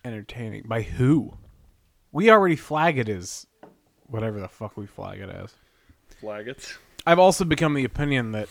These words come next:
Speaker 1: really
Speaker 2: You've also become the opinion.
Speaker 1: I've also become of the opinion that the
Speaker 2: <clears throat>
Speaker 1: only person who,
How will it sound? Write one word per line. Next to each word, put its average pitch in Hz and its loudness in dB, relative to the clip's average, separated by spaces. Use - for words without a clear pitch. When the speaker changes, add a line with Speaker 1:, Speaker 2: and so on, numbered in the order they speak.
Speaker 1:
really 151 10
Speaker 2:
You've 175 12
also 147 12
become 117 4
the 104 0
opinion. 98 -8
Speaker 1:
I've 131 -2
also 135 6
become 123 -2
of 131 4
the 123 4
opinion - -6
that 120 -2
the - -8
Speaker 2:
<clears throat> - -6
Speaker 1:
only 143 0
person 104 -2
who, 107 -2